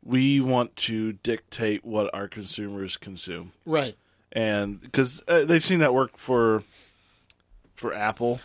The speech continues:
Speaker 2: The government? No, I'm kidding.
Speaker 1: Yeah.
Speaker 2: Yes,
Speaker 1: I, I,
Speaker 2: no, you know what?
Speaker 1: I,
Speaker 2: That's, that's, that's a very astute obser-, comparison.
Speaker 1: Yeah.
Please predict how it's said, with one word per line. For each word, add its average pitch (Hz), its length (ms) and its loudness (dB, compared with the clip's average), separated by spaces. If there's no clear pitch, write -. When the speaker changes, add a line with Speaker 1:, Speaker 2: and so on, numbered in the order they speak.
Speaker 2:
The 151 100 2
government? 156 640 4
No, 101 180 -8
I'm 87 80 -12
kidding. 73 240 -14
Speaker 1:
Yeah. - 280 4
Speaker 2:
Yes, - 300 6
Speaker 1:
I, 175 40 8
I, - 20 8
Speaker 2:
no, 320 140 10
you 285 140 6
know 320 100 8
what? 302 180 10
Speaker 1:
I, - 20 2
Speaker 2:
That's, 277 240 4
that's, 208 400 4
that's 208 240 6
a 160 80 4
very 190 400 4
astute 170 300 2
obser-, 147 300 4
comparison. 151 560 2
Speaker 1:
Yeah. 92 80 -6